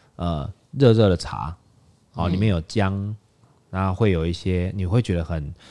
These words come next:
Speaker 1: 特别的香味。
Speaker 2: 嗯。
Speaker 1: 对，那个就是木菊。
Speaker 2: 嗯。
Speaker 1: 木菊茶。那有些，呃，泰国的那种，呃，按摩店，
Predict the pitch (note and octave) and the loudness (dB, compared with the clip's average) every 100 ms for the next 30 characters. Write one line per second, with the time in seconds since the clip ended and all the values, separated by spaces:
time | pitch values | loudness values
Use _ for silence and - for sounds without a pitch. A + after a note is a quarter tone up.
0 | - _ - E3+ G2+ D2+ D2 D#2 - D2+ | -20 _ 2 4 4 2 -4 -4 -4 -6
1 | D#2 D#2 D#2+ _ _ _ - E3+ A#2+ - | -4 -4 -6 _ _ _ -10 -10 -10 -18
2 | _ G2+ D#2 C2+ G2 A2+ F2+ E2 E2+ D#2+ | _ -8 -8 -6 -2 0 0 -4 -6 -6
3 | - - - _ D#3 C#3+ C#3+ C#3+ G#2 D#2+ | -10 -20 -20 _ -12 -10 -10 -6 -4 -4
4 | D#2 - B2 D#3+ A#2 F2+ C3 B2+ C3+ - | -8 -8 0 2 4 4 4 4 2 -6
5 | - _ - F#2+ - A2+ F#2 F2+ F#2+ G2+ | -20 _ -2 2 2 4 2 2 0 0
6 | F2+ D2 D#2+ - F2 - A#2 F2 D#2+ G2 | 0 -4 -8 -8 -8 -2 0 0 0 0